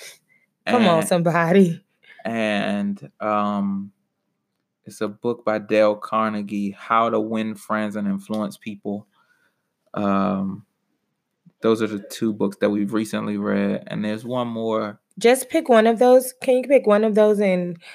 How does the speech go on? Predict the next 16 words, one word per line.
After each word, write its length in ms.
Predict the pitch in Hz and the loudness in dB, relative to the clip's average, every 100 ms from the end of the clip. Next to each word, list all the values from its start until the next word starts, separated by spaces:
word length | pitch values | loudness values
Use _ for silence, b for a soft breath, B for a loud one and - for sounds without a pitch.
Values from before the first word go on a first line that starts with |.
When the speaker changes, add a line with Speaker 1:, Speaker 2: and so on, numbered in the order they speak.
| B _ | B _
Speaker 1:
tell 160 | - 202 | 2 2
the 80 | |
people 300 | 196 208 190 | 2 0 2
why 160 | 175 175 | 2 2
they 160 | 185 185 | 2 0
should 260 | 185 170 | -2 -4
read 380 | 170 185 175 185 _ _ _ | -4 -6 -8 -10 _ _ _
it 300 | 190 185 190 - - | -6 -6 -8 -16 -4
to 160 | 208 | -2
grow 380 | 202 190 180 180 | 0 2 2 4
their 220 | 180 180 | 2 0
brains, 640 | - - - - 247 - - B B B B B | -2 -10 -12 -14 -10 -10 -10 B B B B B
their 180 | 208 151 | -2 0
minds? 680 | 135 98 80 80 247 - - _ _ _ _ _ _ _ _ _ _ - | -2 -6 -10 -10 -10 -10 -16 _ _ _ _ _ _ _ _ _ _ 0
Speaker 2:
Uh, 540 | 143 135 135 131 - - - - | 0 0 0 -2 -4 -8 -14 -8
okay. 540 | 156 160 131 143 - | -6 -2 -2 -2 -6